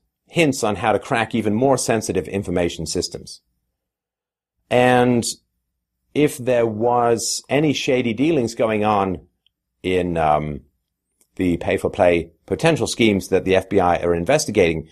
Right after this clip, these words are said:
that Hillary Clinton may have been running as Secretary of State for donors to the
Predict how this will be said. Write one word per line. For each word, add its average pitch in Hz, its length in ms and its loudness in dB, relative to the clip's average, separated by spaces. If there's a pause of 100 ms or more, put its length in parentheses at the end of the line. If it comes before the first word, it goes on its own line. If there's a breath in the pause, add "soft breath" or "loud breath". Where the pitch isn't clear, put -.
(280 soft breath)
that 85 140 -2
Hillary 90 300 2
Clinton 85 340 -4
may 85 100 2
have 82 100 0
been 82 120 -2
running 80 240 0
as 92 200 -2
Secretary 85 420 0
of 78 80 -2
State 82 360 0 (800)
for - 220 2
donors 143 460 4
to 131 160 2
the 101 340 0